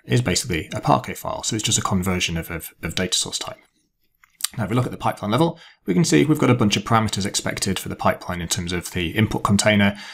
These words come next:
the input directory, the input file, and then where the outputs are gonna be. So the whole process is look for a specific file as an input, copy the data, converting it to Parquet, and then dump it in the output directory. So we want to test this pipeline.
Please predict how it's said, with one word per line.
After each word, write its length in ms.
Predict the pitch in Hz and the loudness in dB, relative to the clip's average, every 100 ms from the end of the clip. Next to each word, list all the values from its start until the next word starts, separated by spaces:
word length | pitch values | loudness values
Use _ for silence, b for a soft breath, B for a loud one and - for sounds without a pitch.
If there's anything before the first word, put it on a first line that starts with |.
| B | B
the 80 | - | -2
input 220 | 185 - | 0 0
directory, 500 | - 95 110 - 101 | 2 2 2 2 2
the 60 | 95 | 2
input 200 | 87 - | 0 -2
file, 440 | - 107 104 98 - | 4 6 6 2 2
and 120 | 123 | 4
then 100 | 117 | 6
where 140 | 110 | 6
the 60 | 98 | 4
outputs 360 | 95 - - - | 2 -2 -6 -4
are 100 | 85 | -4
gonna 80 | |
be. 300 | 78 90 82 - - | -2 -2 -4 -10 -6
So 100 | 117 | 2
the 80 | 113 | 4
whole 100 | 120 | 4
process 380 | 113 104 98 | 0 -2 -4
is 240 | 101 90 - B B B - | -4 -4 -6 B B B 0
look 240 | 127 - | 2 2
for 60 | - | -2
a 20 | |
specific 320 | 98 104 98 | 0 0 2
file 320 | - 98 92 | 4 4 4
as 100 | 90 | 2
an 60 | 107 | 2
input, 420 | 131 123 123 - _ b b b b b | 4 4 2 0 _ b b b b b
copy 240 | - 127 113 | 2 2 4
the 60 | |
data, 280 | 104 104 - | 4 4 2
converting 440 | - 95 104 - 95 | 0 0 2 0 -4
it 80 | |
to 60 | - | -2
Parquet, 580 | - 120 - 123 113 - _ _ _ | 4 4 4 0 0 -4 _ _ _
and 180 | 127 120 | 2 4
then 280 | 113 110 - - | 6 2 0 0
dump 180 | 101 | 2
it 160 | 98 - | 2 2
in 120 | 120 | 4
the 80 | 113 | 6
output 240 | 80 90 82 | 4 -2 -6
directory. 400 | - - - - - - _ _ _ _ _ _ B B B B B B | -6 -6 -12 -14 -18 -20 _ _ _ _ _ _ B B B B B B
So 240 | - 131 - _ _ 160 | -2 0 -2 _ _ 4
we 100 | 151 | 4
want 160 | 90 | 4
to 60 | - | -2
test 240 | 185 - | 0 0
this 100 | - | -2
pipeline. 460 | - - - 76 | -2 -8 -8 -12